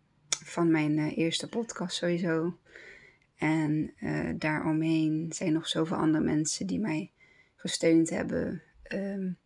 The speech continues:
die me aangemoedigd hebben, die me geïnspireerd hebben. Ehm, dat zijn er heel veel. <laughs>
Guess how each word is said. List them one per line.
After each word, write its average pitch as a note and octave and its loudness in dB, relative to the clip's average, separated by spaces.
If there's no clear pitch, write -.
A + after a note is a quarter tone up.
die G3+ -2
me G#3+ 2
aangemoedigd E3 2
hebben, E3 0
die F#3+ 2
me E3 4
geïnspireerd E3+ 0
hebben. E3 -2
Ehm, F3+ 4
dat F3+ 2
zijn F#3 6
er F3 6
heel F3+ 4
veel. F3 2
<laughs> - 4